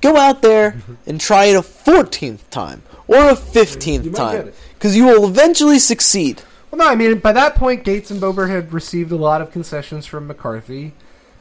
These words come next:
Speaker 2: and the only way out of that situation, once McCarthy broke through with the big group on whatever the negotiation he had with them to get them to cave, whether it was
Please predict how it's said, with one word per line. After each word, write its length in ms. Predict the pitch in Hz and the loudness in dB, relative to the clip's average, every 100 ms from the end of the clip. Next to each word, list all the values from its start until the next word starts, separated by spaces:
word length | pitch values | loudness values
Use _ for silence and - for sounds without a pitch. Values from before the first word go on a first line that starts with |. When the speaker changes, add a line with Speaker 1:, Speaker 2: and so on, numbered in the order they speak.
| - | -12
Speaker 2:
and 360 | 143 147 143 - | -8 -6 -6 -4
the 120 | 160 | -4
only 220 | 185 196 | -2 -2
way 160 | 185 180 | -2 -2
out 240 | 175 175 | -2 -6
of 80 | 143 | -8
that 200 | 151 - | -10 -10
situation, 540 | 143 - 151 - 139 | -14 -12 -12 -12 -8
once 460 | 135 143 - - - 151 | -4 -4 -8 -18 -20 -18
McCarthy 460 | 147 - 147 131 127 | -16 -10 -10 -8 -10
broke 460 | 117 131 131 - | -8 -8 -8 -10
through 460 | - 123 131 127 123 113 | -14 -10 -8 -8 -8 -10
with 240 | 120 113 - | -12 -14 -16
the 60 | |
big 300 | 101 143 143 | -10 -6 -6
group 420 | 131 131 123 - - | -6 -8 -8 -10 -18
on 240 | - 120 123 | -12 -10 -6
whatever 300 | 123 127 135 | -6 -4 -4
the 100 | 123 | -6
negotiation 680 | 113 123 - 123 120 120 110 | -6 -8 -6 -6 -6 -8 -8
he 240 | 117 110 - - | -8 -10 -14 -16
had 300 | 113 131 123 | -10 -8 -8
with 140 | 113 | -12
them 380 | 123 107 101 101 _ _ _ _ _ | -14 -16 -16 -20 _ _ _ _ _
to 120 | - | -6
get 220 | 135 139 - | -2 -4 -4
them 180 | 135 127 | -8 -8
to 100 | 117 | -10
cave, 340 | 117 104 104 | -8 -8 -8
whether 240 | 123 120 | -8 -8
it 60 | 117 | -8
was 480 | 120 117 113 110 | -8 -8 -10 -12